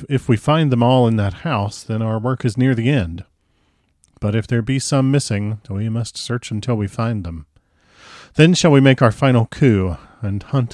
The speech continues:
the, the wretch to his real death." We all sat silent a while, and all at once Mister Morris spoke. "Say,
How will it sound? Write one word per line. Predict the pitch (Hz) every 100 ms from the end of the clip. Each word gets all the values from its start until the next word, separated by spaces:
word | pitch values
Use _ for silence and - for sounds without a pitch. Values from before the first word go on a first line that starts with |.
| -
the, | - -
the | 127 113
wretch | 113 120 117 - -
to | 117 98
his | 104 98
real | 113 123 117
death." | 104 117 95 80 _ - _ _ _ _ _ _ _ _ _ _ _ _ -
We | 107
all | 98 90
sat | - 92
silent | - 120 110 98
a | 98
while, | 95 92 95
and | 98
all | 101 104
at | 113
once | 117 110 -
Mister | 110 -
Morris | 101 107 98 -
spoke. | - 113 92 - _ _ _ _ _ _
"Say, | - 196 131 101